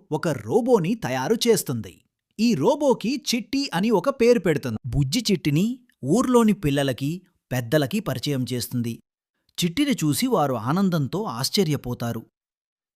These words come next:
బుజ్జి చిట్టి గురించి వారికి ఇలా చెబుతుంది. "చిట్టి ఒక రోబో. ఇది పిల్లలకి విజ్ఞానంలో, పెద్దలకి వ్యవసాయంలో సహాయం చేయగలదు." బుజ్జి మరియు చిట్టి ఇద్దరు కలిసి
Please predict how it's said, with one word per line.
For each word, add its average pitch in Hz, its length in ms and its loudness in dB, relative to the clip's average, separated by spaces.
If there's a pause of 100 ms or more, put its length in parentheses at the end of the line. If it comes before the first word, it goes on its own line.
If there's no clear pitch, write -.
బుజ్జి 180 280 2 (100)
చిట్టి 220 180 0
గురించి 180 360 4
వారికి 143 440 -2
ఇలా 151 200 -2
చెబుతుంది. 123 580 -4 (760)
"చిట్టి 269 460 0 (220)
ఒక 160 180 2
రోబో. 127 600 -2 (680)
ఇది 220 220 2
పిల్లలకి 240 560 0
విజ్ఞానంలో, 160 800 -2 (440)
పెద్దలకి 240 480 2
వ్యవసాయంలో 165 720 0
సహాయం 151 500 2 (100)
చేయగలదు." 113 460 -8 (160)
బుజ్జి 240 800 -2
మరియు 170 640 2
చిట్టి 175 800 -2 (320)
ఇద్దరు 156 440 4
కలిసి 127 560 -8